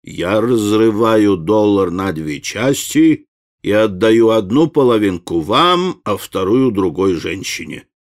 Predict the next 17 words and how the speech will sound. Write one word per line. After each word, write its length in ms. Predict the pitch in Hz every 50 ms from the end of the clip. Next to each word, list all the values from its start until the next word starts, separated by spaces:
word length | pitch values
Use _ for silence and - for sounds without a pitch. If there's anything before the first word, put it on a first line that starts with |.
| _ _ _ _ _ _
Совершенно 840 | - - - 104 110 120 120 117 - - 131 127 120 117 117 113 101
таким 400 | 113 104 98 - 120 113 104 90
же 120 | 95 104
образом 540 | 117 135 135 110 107 101 87 82 85 78 76
Соломон 640 | - - 101 95 92 90 92 113 127 113 87 - _ _ _ _ _ _ -
велел 460 | - 90 104 110 113 123 127 123 123
разрубить 560 | 123 123 110 117 117 120 104 123 131 110 -
ребёнка. 760 | 123 117 127 113 101 107 110 117 120 107 - - - - - _ _ _ _ _ _ _
Теперь 560 | - 160 160 - - 101 92 85 73 - _ _ _ _ _ _ _ _ _ -
я 180 | - 143 175 185
спрашиваю 680 | - - - 85 80 78 - - 90 87 92 87 87 87
вас, 440 | 85 82 82 85 - - - - _ _ _ _ _ _ _ -
какая 360 | - - - 311 226 233 233
польза 480 | 233 - 240 220 156 123 185 92 95
от 120 | 98 - -
половинки 600 | - 127 143 147 135 113 90 82 - - 92 87
доллара? 680 | 87 104 127 110 85 78 71 67 - - - - -